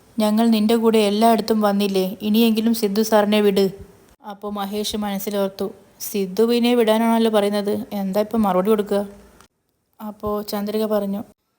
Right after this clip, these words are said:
ഞങ്ങൾ കാരണം അദ്ദേഹത്തിന് ഒരു ബുദ്ധിമുട്ടും ഉണ്ടാകാൻ പാടില്ല. അപ്പോൾ മഹേഷ്, "ആ, ശരി, പറയാം," എന്നും പറഞ്ഞ് ബാഗ് തോളിലിട്ട് അവരെ വി-, നടക്കാൻ പറഞ്ഞു. ചന്ദ്രികയും മലരും അവനെ പിന്തുടർന്ന് പുറകിൽ നടന്നു.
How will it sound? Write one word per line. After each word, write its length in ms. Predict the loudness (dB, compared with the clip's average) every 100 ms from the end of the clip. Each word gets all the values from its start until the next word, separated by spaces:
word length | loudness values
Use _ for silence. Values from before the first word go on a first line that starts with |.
| _ -10
ഞങ്ങൾ 380 | -8 -4 -4 -2
കാരണം 400 | -2 0 -4 -4
അദ്ദേഹത്തിന് 840 | -4 -2 -2 0 0 0 -2 -4 0
ഒരു 140 | 2
ബുദ്ധിമുട്ടും 480 | 2 2 0 0 2
ഉണ്ടാകാൻ 300 | 2 2 2
പാടില്ല. 420 | 0 0 -2 -4 -6 -18 -20 -20 _ -8
അപ്പോൾ 200 | -2 -2
മഹേഷ്, 520 | -2 -2 -4 -2 -4 -4
"ആ, 420 | 2 4 4 0 -8 -6
ശരി, 460 | 0 0 0 -2 2
പറയാം," 420 | 2 4 0 -4 -6
എന്നും 240 | -2 2
പറഞ്ഞ് 280 | 4 2 2
ബാഗ് 360 | 2 2 2 2
തോളിലിട്ട് 500 | 2 0 -2 -2 -4 -6 -4
അവരെ 240 | -2 0
വി-, 480 | -2 -4 -12 -20 -4
നടക്കാൻ 500 | 0 2 2 2 2
പറഞ്ഞു. 280 | 2 0 -4 -12 _ _ _
ചന്ദ്രികയും 600 | -10 -8 -4 -2 -2 -2
മലരും 400 | -2 -2 -4 -4 -4
അവനെ 300 | 0 0 -2
പിന്തുടർന്ന് 600 | -2 -4 -2 -4 -4 -6
പുറകിൽ 400 | -2 -2 0 -2
നടന്നു. 380 | -2 -2 -4